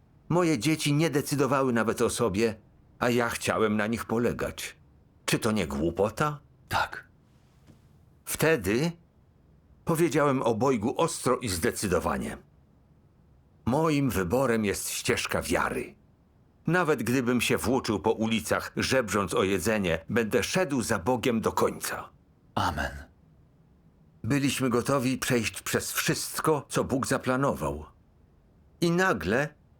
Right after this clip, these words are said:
Speaker 1: zadzwoniła córka, proponując zamieszkanie u niej.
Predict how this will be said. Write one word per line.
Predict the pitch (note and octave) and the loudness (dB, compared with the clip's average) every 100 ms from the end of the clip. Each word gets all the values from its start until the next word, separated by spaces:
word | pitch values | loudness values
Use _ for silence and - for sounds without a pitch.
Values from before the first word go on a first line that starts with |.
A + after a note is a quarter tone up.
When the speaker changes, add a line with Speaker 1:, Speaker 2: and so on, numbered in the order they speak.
| _ _ _ - | _ _ _ -4
Speaker 1:
zadzwoniła | G#2+ D3+ A#2+ E3 C3+ G2+ | 0 0 2 2 4 2
córka, | F2+ G#2+ F2 - A#2 C3 - _ _ | 2 0 -2 -2 -2 -2 -8 _ _
proponując | - C#3+ A#2+ B2+ C3 D#3+ F3+ | -2 0 2 2 4 2 2
zamieszkanie | G3 G3+ G3+ - D2 D2+ | 2 2 -2 -2 -2 -2
u | - C#2+ | -2 -4
niej. | B1+ C#2 | -4 -8